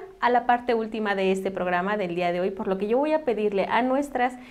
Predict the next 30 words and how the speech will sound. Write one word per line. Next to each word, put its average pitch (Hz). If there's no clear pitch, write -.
y 233
nuestros 247
invitados 190
del 185
día 175
de 180
hoy 185
que 220
le 220
entremos 247
a 240
las 185
propuestas. 170
Por 180
favor, 196
maestro 202
Aljobín, 190
vamos 233
a 202
comenzar 175
con 185
usted 170
ahora. 185
¿Qué -
propondría 269
usted 269
para 240
fortalecer 208
el 240
amor 202